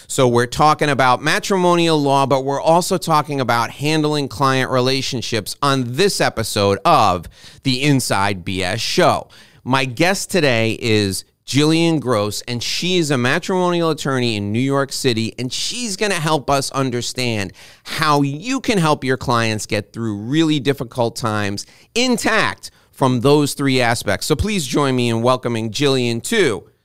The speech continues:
the Inside B S Show. All right, Jillian, welcome to the show from, uh, you know, you're a New Yorker, so you'll recognize those tones as the <laughs> closing of the subway doors.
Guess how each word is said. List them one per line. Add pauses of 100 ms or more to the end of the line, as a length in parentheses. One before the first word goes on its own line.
the
Inside (100)
B
S (160)
Show. (960)
All
right,
Jillian,
welcome
to
the
show
from,
uh, (120)
you
know,
you're
a
New
Yorker,
so
you'll
recognize
those
tones
as
the
<laughs>
closing
of
the
subway
doors.